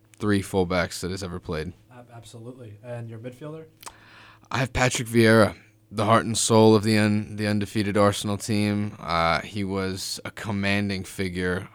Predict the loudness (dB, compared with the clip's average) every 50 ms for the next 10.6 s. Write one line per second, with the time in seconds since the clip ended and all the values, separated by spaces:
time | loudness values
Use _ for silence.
0 | -20 -16 -14 -12 -8 -2 2 6 6 8 8 6 6 6 4 4 2 -2 _ -16
1 | -20 _ _ -12 -8 -2 2 4 6 8 8 8 8 6 6 4 2 2 2 0
2 | 0 0 0 0 -2 -6 _ -20 -20 -20 -20 -20 -20 -18 -14 -10 -2 4 8 10
3 | 12 12 12 12 10 8 6 4 2 0 2 6 6 8 6 6 4 -2 -16 _
4 | _ -8 -4 -2 -2 -2 -2 -2 -2 -2 -2 -2 -2 -4 -4 -4 -6 -6 -8 -10
5 | -6 0 2 6 6 8 6 6 4 2 0 -2 -4 -6 -8 -8 -8 -6 -4 -4
6 | -4 -2 2 4 4 6 6 4 4 2 0 0 0 2 2 4 4 4 2 2
7 | 0 -2 -2 -4 -6 -8 -10 -10 -4 -2 0 2 2 2 0 0 -2 -2 -2 0
8 | 0 2 2 0 0 -2 -4 -4 -4 -4 -4 -4 -4 -6 -8 -10 -10 -8 -6 -4
9 | -2 0 0 0 0 0 0 0 2 4 4 4 2 -2 -8 -10 -8 -8 -6 -6
10 | -6 -6 -6 -2 -2 -2 -2 -2 -4 -6 -8